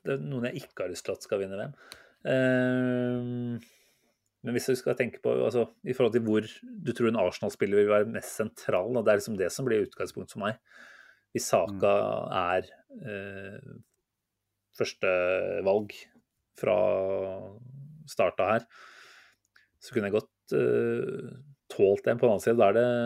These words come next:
Speaker 1: er det Maguire eller Kane som løfter trofeet i så fall da?
Speaker 2: Det er jo Kane, det da.
Speaker 1: Åh, ja, hadde jeg klart det? Jeg er ikke helt sikker.
Speaker 2: Det vil si at, eh, det vil jo med andre ord si at England vinner ikke.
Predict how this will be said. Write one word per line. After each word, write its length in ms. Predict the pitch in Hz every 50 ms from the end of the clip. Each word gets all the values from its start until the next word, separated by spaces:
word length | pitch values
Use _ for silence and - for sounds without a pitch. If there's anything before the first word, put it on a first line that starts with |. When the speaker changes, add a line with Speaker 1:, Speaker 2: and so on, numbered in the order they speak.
| 117 113 117 - _ _ _ _ _ _ _ _ _ _ -
Speaker 1:
er 60 | 110
det 40 | 110 117
Maguire 360 | 107 104 95 90 92 107 120 127
eller 180 | 127 131 135 131
Kane 340 | - - 107 95 98 98
som 160 | - - 117 113
løfter 320 | 107 - - - - 87
trofeet 320 | - - 98 - 95 87
i 80 | 85 -
så 100 | - 87
fall 140 | - 110 98 98
da? 40 | - - _ _ _ _ - - - - - - _ _ _ _ _ - - -
Speaker 2:
Det 100 | 113 107
er 140 | 95 95
jo 60 | 101 -
Kane, 180 | 113 113 127 131
det 120 | 123 117
da. 80 | 117 -
Speaker 1:
Åh, 380 | 123 123 120 113 107 98 85 - - - - - -
ja, 160 | - 104 110 117 - - - -
hadde 160 | 120 104 101
jeg 80 | 101 -
klart 200 | 104 98 98 -
det? 120 | 107 113 117 -
Jeg 80 | 123
er 60 | -
ikke 100 | - -
helt 140 | 110 104 -
sikker. 280 | 95 - - 110 - - _ _ - - - - - - - _ - - _ _ - - 131
Speaker 2:
Det 100 | 131 135
vil 80 | 143
si 160 | 139 - 127
at, 240 | 123 123 - - - 123
eh, 240 | 131 135 131 123 120
det 140 | 123 131 120
vil 120 | 127 123
jo 140 | 123 135 147
med 100 | 156 151
andre 140 | 127 107 113
ord 60 | 120 -
si 100 | - 113
at 80 | 110
England 240 | 104 98 104 107 104
vinner 160 | 98 95 95 107
ikke. 160 | - - 131